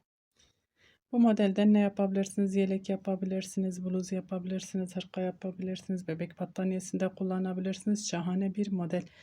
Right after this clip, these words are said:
Zeytin dalı modeli adını ben bu şekilde adını bilmiyorum modelin. Bu şekilde adını koydum hanımlar. Bu kadar benim için yeterli. Son zincirimi tuttum. Bir, iki, üç zincir ipimi doluyorum.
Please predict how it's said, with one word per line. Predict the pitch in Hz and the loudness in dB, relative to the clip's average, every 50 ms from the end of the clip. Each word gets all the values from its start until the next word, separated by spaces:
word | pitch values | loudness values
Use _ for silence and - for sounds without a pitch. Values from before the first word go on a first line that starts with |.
| - - - - - _ _ - | -20 -20 -20 -20 -20 _ _ -6
Zeytin | 170 180 190 190 190 190 - 190 190 180 | 2 4 4 4 4 2 2 2 2 2
dalı | 190 180 175 185 196 202 185 | 2 2 2 4 4 2 4
modeli | 190 180 180 175 175 175 175 175 196 190 | 2 2 2 2 0 0 0 0 0 0
adını | - 202 175 165 185 185 185 180 | 0 -2 -2 0 0 0 2 2
ben | 185 185 185 190 185 185 - - | 2 2 2 2 0 -2 -4 -6
bu | - 185 | -6 -4
şekilde | - - 190 190 - 175 - 190 | -2 -2 -2 0 -2 -2 0 0
adını | 180 170 180 180 185 180 - | 0 0 0 0 0 0 0
bilmiyorum | 185 185 190 185 185 185 185 185 | 2 2 2 2 2 2 2 0
modelin. | 190 185 180 190 185 190 196 196 - - - - - - _ _ - | 0 0 0 0 0 0 -2 -4 -6 -14 -20 -20 -20 -20 _ _ -6
Bu | 208 | -2
şekilde | - - 220 208 - 196 185 185 - | 2 2 2 2 0 -2 -2 -2 -2
adını | - 190 190 - 208 208 214 214 208 | -2 0 2 4 6 6 6 6 4
koydum | - 214 214 214 214 214 214 | 2 2 2 4 4 4 6
hanımlar. | 214 214 214 214 214 214 214 214 - - - - _ _ _ _ _ _ _ _ _ _ - _ _ _ - - | 6 6 8 8 6 6 4 4 0 -4 -12 -18 _ _ _ _ _ _ _ _ _ _ -20 _ _ _ -18 -2
Bu | |
kadar | - 254 240 240 226 214 | 2 4 4 4 4 4
benim | 220 226 214 220 | 6 6 6 6
için | 214 214 214 - 190 | 6 4 2 2 0
yeterli. | 185 185 196 196 196 214 208 202 196 214 208 | 2 2 2 2 2 2 2 2 2 2 0
Son | 208 - 196 196 | 0 0 0 2
zincirimi | 190 202 202 185 202 190 190 196 196 - | 2 2 2 2 2 2 0 0 0 0
tuttum. | 208 214 214 214 - 202 196 185 | 0 -2 0 0 0 0 2 2
Bir, | 196 202 202 208 196 - - | 2 4 4 2 0 -2 -4
iki, | 196 190 - - - 196 185 | -6 -6 -4 -4 -2 -2 -2
üç | - 196 190 | 0 -2 -4
zincir | - - 202 202 202 190 202 208 | -2 0 2 4 4 4 2 0
ipimi | 190 202 202 - - 190 185 185 180 - | 0 -2 -4 -4 -2 -2 -2 0 0 0
doluyorum. | 202 202 202 208 202 196 202 208 | 0 2 4 4 4 4 2 0